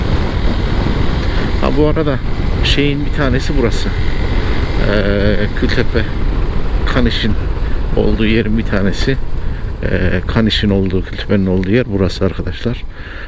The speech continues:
Ee, buraya yürüyerek gitmek lazım. Ee, bakalım ekip ne diyecek.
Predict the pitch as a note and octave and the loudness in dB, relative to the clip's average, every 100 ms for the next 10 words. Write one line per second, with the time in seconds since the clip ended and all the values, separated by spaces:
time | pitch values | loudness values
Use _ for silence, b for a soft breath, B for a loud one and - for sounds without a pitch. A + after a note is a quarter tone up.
0 | B - A2+ A2 A2 A2 G#2+ B2+ D#3 C#3+ | B -4 -2 0 2 2 0 0 2 2
1 | D#3+ - D3+ B2+ C3 C#3+ C3+ C3 - - | -2 -4 -2 0 2 2 2 -2 -6 -6
2 | G#2 A2 G#2+ G#2+ D#3 - - - B B | -2 0 0 0 -4 -8 -14 -18 B B
3 | B B B B B - - A2 G#2+ G#2+ | B B B B B -10 -2 0 2 2
4 | G#2 G#2 G#2+ G#2+ G#2+ G#2 G#2 G#2 G#2 B2 | 2 2 2 2 2 0 0 -2 -2 -2
5 | A#2 A#2 - - G#2 G2 E2+ F#2 | 0 0 -2 -4 -2 -2 -2 -4